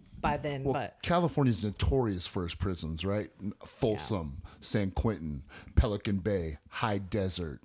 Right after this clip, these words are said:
Speaker 2: Tracy, you know, just
Speaker 1: Yeah.
Speaker 2: gladiator schools, just the worst of the worst, all those gnarly. And I was a two strike.
Speaker 1: Yeah. S-, San Quentin?
Speaker 2: San
Speaker 1: Or
Speaker 2: Quentin. I said Quentin, didn't I?
Speaker 1: Did you? Oh.
Speaker 2: I, I was a two strike.
Speaker 1: Folsom.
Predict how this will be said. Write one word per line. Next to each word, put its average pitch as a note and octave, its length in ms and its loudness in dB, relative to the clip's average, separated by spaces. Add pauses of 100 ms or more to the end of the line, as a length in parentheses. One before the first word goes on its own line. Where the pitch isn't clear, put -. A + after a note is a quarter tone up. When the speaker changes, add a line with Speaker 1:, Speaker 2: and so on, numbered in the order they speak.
(140)
Speaker 2:
Tracy, F#2+ 720 -2 (380)
you A2+ 140 -4
know, A2+ 300 -2
just A#2+ 320 -4 (120)
Speaker 1:
Yeah. - 120 -8
Speaker 2:
gladiator A2 680 0
schools, F2 360 -8
just - 200 -8
the G#2 80 -4
worst G2+ 420 -4
of G#2+ 80 -4
the G2 80 -4
worst, F#2 500 -4
all A2 260 0
those G2 280 -2
gnarly. F#2+ 640 -4 (380)
And G#2+ 100 0
I A#2 60 0
was C3+ 160 -2
a A2+ 80 -2 (1040)
two D3+ 240 0
strike. B2+ 600 -2 (440)
Speaker 1:
Yeah. - 160 -10
S-, - 220 -16 (300)
San F3 360 0
Quentin? G#3+ 440 -2 (120)
Speaker 2:
San C#3 220 4
Speaker 1:
Or - 20 2
Speaker 2:
Quentin. C3+ 240 -2
I A#2 40 -4
said A#2+ 180 -8
Quentin, G2 240 -10
didn't F#2+ 120 -10
I? G#2+ 40 -6
Speaker 1:
Did G3 120 -4
you? G#3+ 100 -4 (280)
Oh. C#3+ 240 -6
Speaker 2:
I, C3+ 220 0
I - 40 -6
was D3 140 0
a C3 60 2
two - 360 0
strike. A#2+ 580 -2 (760)
Speaker 1:
Folsom. - 400 -6